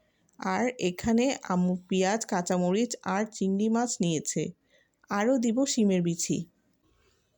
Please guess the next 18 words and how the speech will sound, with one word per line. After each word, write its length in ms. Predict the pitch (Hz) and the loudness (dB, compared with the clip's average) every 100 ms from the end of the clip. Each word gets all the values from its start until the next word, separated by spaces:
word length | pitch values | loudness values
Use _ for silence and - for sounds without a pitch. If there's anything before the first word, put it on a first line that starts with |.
| _ _ - | _ _ 0
রসুনগুলো 580 | 233 247 311 311 294 330 | 2 4 4 4 4 4
ব্রাউন 360 | 240 202 196 220 | 2 0 2 2
কালার 300 | 233 233 226 240 | 2 2 2 2
হয়ে 240 | 233 220 220 | 2 4 2
এলে 280 | 196 196 254 254 | 2 2 0 0
একে 280 | 180 175 180 | -4 -2 -2
একে 200 | 175 208 220 | 0 -2 -2
পেঁয়াজ 320 | 202 175 160 | 0 -2 -4
কুচি, 360 | - 170 - 202 220 | -4 -4 -2 -4 -2
কাঁচামরিচ, 760 | 202 175 175 170 165 165 208 - - - _ - - _ 180 | -4 -2 -2 0 0 0 -2 -4 -10 -12 _ -20 -20 _ -2
লবণ, 420 | 175 165 170 202 254 - _ _ _ _ _ | 0 0 0 0 -2 -8 _ _ _ _ _
হলুদ, 360 | 208 190 202 254 - _ _ _ _ | 2 4 2 0 -8 _ _ _ _
আদা 240 | 185 185 190 | -4 -2 0
রসুন 300 | 180 190 233 226 | 0 0 0 0
বাটা, 280 | 226 240 285 - _ _ _ | 0 -2 -4 -8 _ _ _
জিরা 300 | 180 185 170 | 0 2 2
গুঁড়া 300 | 170 165 170 170 | 2 0 0 0
দিয়ে 280 | 165 165 | 2 2